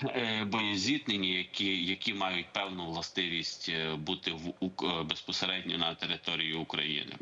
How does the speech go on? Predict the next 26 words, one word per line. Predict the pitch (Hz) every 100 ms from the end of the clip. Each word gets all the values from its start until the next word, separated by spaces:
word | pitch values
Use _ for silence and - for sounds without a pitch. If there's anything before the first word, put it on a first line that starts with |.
| - -
Але | 87 92 113 143 139
ми | 107 98 92
також | - 95 92 87
маємо | 92 87 90 87 87
розуміти, | 90 90 95 110 -
що | - - 90 80 73 - - - - - - -
ворог | 101 87 98 101 98
сконцентрував, | - 85 80 82 87 87 85
по | 82
суті, | 98 87 -
в | 85
Україні | 80 - 85 87 82 78
всі | - 85
свої | - 82 80 80 76
стратегічні | - - 90 - 113 135 - 123
резерви | 110 104 107 95 92 92
військ, | 92 95 87 -
які | 82 -
він | 87 85
міг | 90 85
би | 82 85
задіяти | 85 80 90 82 -
і | 85
задіює | 90 85 87 85 82 82
в | 80
Україні. | 78 - 85 85 80 80